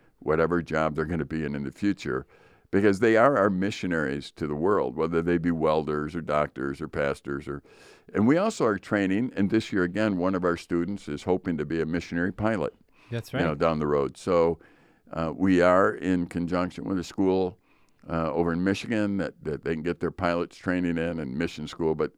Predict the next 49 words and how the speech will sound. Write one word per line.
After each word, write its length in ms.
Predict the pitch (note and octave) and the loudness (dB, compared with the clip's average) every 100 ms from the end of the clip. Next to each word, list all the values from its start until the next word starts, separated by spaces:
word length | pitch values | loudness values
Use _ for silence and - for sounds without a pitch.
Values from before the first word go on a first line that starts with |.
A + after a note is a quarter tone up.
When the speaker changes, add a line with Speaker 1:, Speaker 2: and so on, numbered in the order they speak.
| - | -4
Speaker 1:
we're 400 | F2 F2+ F#2 F#2 | 0 2 2 0
the 140 | E2+ | 0
year 200 | E2+ E2 | 0 2
of 120 | D#2+ D2 | 2 2
Bible 460 | D2 D#2 B1+ G#1 - | -2 0 -4 -8 -8
that 140 | C#2+ | -8
they 100 | - | -4
would 180 | A#1+ C2 | -4 -4
take. 220 | - A1 - _ - | -6 -10 -10 _ -8
Speaker 2:
Yep. 200 | A#2 - _ _ _ _ _ - | -8 -10 _ _ _ _ _ -18
Which 120 | A2 | -10
is 60 | - | 0
Speaker 1:
So 140 | A2+ G2 | 2 2
Speaker 2:
cool. 80 | G2 - - - | 0 -10 -20 2
Speaker 1:
a 40 | |
lot 160 | A2+ D#3 | 4 6
of 60 | |
different 260 | D3 C3+ A#2 | 4 0 0
things 260 | A#2+ B2+ - | 2 0 0
here. 260 | B2+ B2 | 0 2
I 80 | G#2 | 0
encourage 440 | E2+ - G2+ F#2+ G2+ | -2 -2 -4 -4 -4
you 120 | E2+ | -6
to, 460 | - F2 E2 D#2+ | -4 -2 -2 0
uh, 100 | D2 D2+ | -2 -2
check 320 | - E2 E2 | -2 -2 -2
it 80 | D2 | -2
out 240 | D#2 D2 - | 0 -2 -8
for 200 | - B1+ | -8 -6
your 200 | C#2 D2+ | -4 -2
youngster. 500 | D2 F2+ F2 - B1+ - - | 0 -2 -2 -6 -8 -10 -20
Speaking 400 | - G#3 G#3+ - | -4 -2 0 -2
of 100 | D#4 | -2
schools, 800 | - - C#3+ F#2 - - - - A#2 | -4 0 2 2 -2 -10 -20 -12 -8
Speaker 2:
Mm-hmm. 340 | G#2 G2 F#2+ A2 _ _ | -6 -6 -8 -10 _ _
Speaker 1:
you 160 | - G2+ | 0 6
have, 300 | G2 F2+ E2 | 8 6 4
uh, 240 | D#2+ D#2 - | 2 2 0
three 280 | - G2+ A#2 | -2 2 2
boys 720 | A2+ D2+ C2+ A#1+ C2 F#2 A#2+ | 0 -2 0 0 0 -4 -6
Speaker 2:
I 40 | A#2+ | -4
do 120 | A2+ | 0
Speaker 1:
that 60 | |
Speaker 2:
have 80 | F2+ | 2
Speaker 1:
are 20 | F2 | 2
Speaker 2:
three 80 | |
Speaker 1:
young. 220 | C#2+ B1+ B1 | 0 -2 -4
Speaker 2:
boys, 300 | - E2+ - | -8 -10 -10
yep. 200 | G#2+ | -10